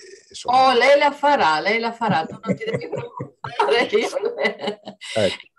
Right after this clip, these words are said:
Speaker 2: C'è una cosa che ha aggiunto Giuseppe Di Fede, che chi ha mutazioni A C due D D è a più rischio, non solo per aumentata suscettibilità infettiva, ma come conseguenza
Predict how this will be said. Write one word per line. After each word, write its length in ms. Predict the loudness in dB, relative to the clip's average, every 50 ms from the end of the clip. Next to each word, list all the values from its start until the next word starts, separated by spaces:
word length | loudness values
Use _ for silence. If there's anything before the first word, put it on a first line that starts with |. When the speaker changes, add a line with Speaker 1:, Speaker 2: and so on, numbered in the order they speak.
| _ _ _ _ -4
Speaker 2:
C'è 100 | -2 0
una 200 | 0 0 0 0
cosa 340 | 0 0 0 2 0 -2
che 140 | 0 2 2
ha 80 | 4 4
aggiunto 480 | 2 2 2 2 0 2 0 -2 -2
Giuseppe 500 | -4 -6 -6 -4 -2 -2 -2 -2 -4 -4
Di 140 | -4 -4 -6
Fede, 580 | -6 -4 -2 -2 0 -2 0 0 0 0 0 0
che 160 | -4 -6 -8
chi 180 | -8 -6 -4 -2
ha 80 | -2
mutazioni 720 | 0 0 0 0 0 -2 -2 -4 -4 -2 -2 0 0 0
A 120 | 0 0 -2
C 200 | -2 -2 -4 -2
due 280 | -2 -4 -4 -4 -4
D 180 | -4 -4 -4 -4
D 360 | -6 -8 -8 -6 -6 -6 -6 -8 _ -20 -20 -20 -18 _
è 140 | 0 2 4
a 120 | 4 2
più 160 | 0 -2 -2 -2
rischio, 720 | 0 0 -2 -4 -6 -12 -14 -4 0 2 4 4 4 2
non 180 | 0 0 -2 -4
solo 380 | -4 -2 -2 -2 -2 -4 -6
per 140 | -6 -6 -6
aumentata 640 | -6 -6 -6 -8 -8 -4 -2 0 0 0 0 -2 -6
suscettibilità 720 | -8 -8 -12 -10 -8 -8 -8 -6 -6 -8 -4 -2 0 0
infettiva, 1000 | 0 0 -4 -6 -8 -8 -10 -10 _ -14 -8 -4 -4 -2 2 2 2 2 2 0 -2
ma 280 | 0 2 2 2 2
come 300 | 0 -2 0 0 -2 -2
conseguenza 760 | -2 -4 -6 -4 -6 -10 -8 -8 -8 -10 -8 -6 -6 -6 -6